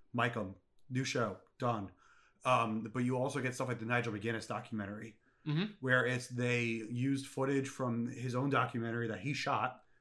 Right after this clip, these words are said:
Speaker 1: They, um, they licensed video from other wrestling promotions, and they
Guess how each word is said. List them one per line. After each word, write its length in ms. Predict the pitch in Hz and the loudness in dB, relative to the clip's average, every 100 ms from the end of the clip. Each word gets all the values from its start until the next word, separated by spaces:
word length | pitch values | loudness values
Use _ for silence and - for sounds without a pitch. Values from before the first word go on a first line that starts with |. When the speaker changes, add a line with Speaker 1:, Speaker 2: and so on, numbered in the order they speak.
| _ _ _ _ _ - | _ _ _ _ _ -14
Speaker 1:
They, 480 | 120 123 117 113 113 107 - _ _ - 127 | -2 2 2 2 -2 -8 -18 _ _ -6 -2
um, 460 | 117 110 104 120 - _ - - - 120 | 0 0 -4 -10 -14 _ -20 -20 -16 -4
they 140 | 120 | 0
licensed 500 | 117 143 - 127 - | 2 0 0 -4 -2
video 440 | 123 117 120 113 | 0 0 2 0
from 300 | 110 123 113 | 0 -2 0
other 280 | 123 120 117 | 0 0 0
wrestling 440 | 110 117 120 123 110 | -2 -4 -4 -4 -4
promotions, 580 | 117 107 104 123 139 - - _ _ _ _ - _ - | -4 -4 -4 -4 -4 -10 -20 _ _ _ _ -20 _ -4
and 360 | 131 135 135 123 | 0 0 0 -2
they 600 | 117 127 131 131 131 127 | 0 2 2 2 0 -4